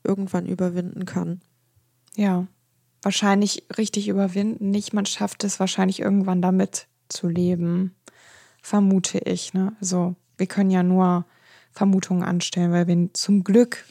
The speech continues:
Speaker 2: toi, toi, toi, Klopf aus Holz, nicht in so eine Situation gekommen sind bisher.
Speaker 1: Ja, auf jeden Fall.
Speaker 2: Ja,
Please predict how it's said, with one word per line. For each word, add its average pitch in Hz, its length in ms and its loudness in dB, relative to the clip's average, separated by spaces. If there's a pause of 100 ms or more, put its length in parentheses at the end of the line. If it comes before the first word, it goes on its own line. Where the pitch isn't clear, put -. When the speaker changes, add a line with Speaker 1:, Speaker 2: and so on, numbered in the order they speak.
(120)
Speaker 2:
toi, 202 220 0
toi, 196 180 0
toi, 190 320 -2 (140)
Klopf - 280 -8
aus 180 200 -6
Holz, 190 320 -2 (360)
nicht 196 320 0
in 190 180 4
so 180 100 2
eine 180 200 2
Situation 180 480 -6
gekommen 165 380 -4
sind 170 220 -6
bisher. 175 420 -4 (520)
Speaker 1:
Ja, 185 280 -10 (580)
auf 180 140 -16
jeden 190 140 -8
Fall. 185 360 -8 (1300)
Speaker 2:
Ja, 170 300 -4